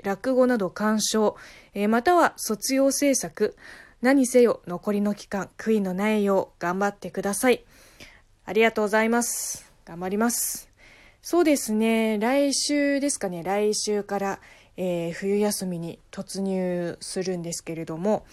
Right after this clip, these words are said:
今年は、まあ、めったにないんですけれども、ちょっと冬休み中に、えー、家の事情もあって、えー、帰省します。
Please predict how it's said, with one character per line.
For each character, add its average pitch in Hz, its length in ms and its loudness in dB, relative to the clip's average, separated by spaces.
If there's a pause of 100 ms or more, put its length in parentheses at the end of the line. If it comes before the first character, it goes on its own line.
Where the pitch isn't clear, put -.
(1120)
今 269 140 -6
年 339 320 -2
は、 311 360 4
ま 269 120 0
あ、 262 40 4
め 285 140 2
っ 370 80 -6
た 330 100 2
に 233 140 0
な 220 120 0
い 247 100 2
ん 233 40 0
で 202 100 -2
す - 120 -10
け 180 120 -6
れ 175 100 -4
ど 175 100 -6
も、 190 320 -2 (600)
ち - 80 -4
ょ - 20 -2
っ 320 40 -6
と 233 100 0
冬 247 340 0
休 277 260 2
み 269 140 0
中 269 320 0
に、 254 400 -2 (480)
え 180 200 -6
ー、 - 20 -6
家 233 260 2
の 233 140 0
事 208 160 -4
情 226 180 2
も 220 160 -2
あ 214 60 -2
っ 214 40 -10
て、 - 420 -6 (520)
え 160 380 -10
ー、 165 100 -16
帰 269 520 2
省 262 60 0
し - 60 -2
ま 269 140 0
す。 - 320 -4